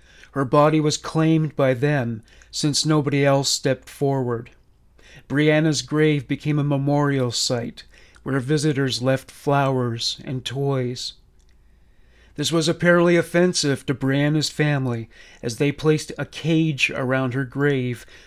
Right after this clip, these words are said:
to prevent any future demonstrations of love for Brianna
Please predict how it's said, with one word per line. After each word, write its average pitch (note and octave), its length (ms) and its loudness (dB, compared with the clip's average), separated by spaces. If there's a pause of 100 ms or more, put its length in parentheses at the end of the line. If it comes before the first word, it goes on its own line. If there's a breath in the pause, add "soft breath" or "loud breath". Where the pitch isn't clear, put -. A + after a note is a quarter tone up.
(180 loud breath)
to D#3+ 120 -4
prevent D#3 500 2
any D#3 260 0
future D#3 440 -2
demonstrations C#3 920 -2
of A#2+ 160 -2
love B2+ 420 -2
for D3 300 -2
Brianna B2+ 640 -2